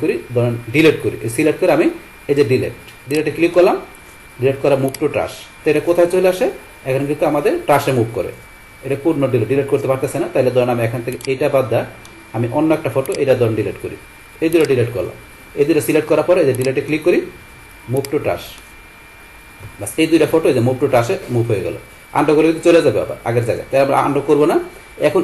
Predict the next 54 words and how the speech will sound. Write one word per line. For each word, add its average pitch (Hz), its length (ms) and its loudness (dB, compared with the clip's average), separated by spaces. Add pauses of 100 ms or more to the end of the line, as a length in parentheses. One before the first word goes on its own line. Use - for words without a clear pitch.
(120)
এই 190 100 6
যে 165 120 2
trash 110 180 2 (100)
option 139 240 -6
আমরা 143 160 0
আসি, 208 140 0 (680)
এখন 165 200 -2
ট্রাশের 156 300 2
মধ্যে 160 240 2
কিন্তু 175 160 -2 (120)
এই 135 80 4
যে 135 80 2
ধরেন 131 200 4
আমাদের 127 240 0
আগে 143 180 0
ছবি 160 220 2
ছিল, 185 100 0 (200)
পাশাপাশি 135 340 -2 (100)
এখন 147 240 -2
যে 135 140 2
দুটো 147 200 4
delete 147 220 2
করছি 180 240 -2
সহকারে 113 340 2
আসছে। - 180 -12 (500)
তো - 140 -2
এখন 190 140 2 (120)
এখান 151 200 4
থেকে 180 220 2
ধরেন 147 200 6 (340)
আমরা 147 200 4
যদি 165 160 4 (220)
এখানে 151 200 0 (200)
আমরা 135 200 2
কি 160 160 -4
করি, 165 160 -2 (120)
এখান 120 200 -6
থেকে 131 140 0 (240)
এমটি 175 180 0 (100)
না 165 40 6 (100)
করি 117 140 -2 (320)
বা 139 120 2
এখান 160 180 -2
থেকে 156 200 -2
আমরা 147 120 2 (220)
restore 147 400 2
না 135 140 4
করি, 98 160 0 (360)
তা 123 60 -4 (100)
সেই 175 140 2
ক্ষেত্রে 175 220 0 (140)
আমাদের 127 240 0 (160)
এই 202 60 2 (100)
ফটোগুলা 143 480 2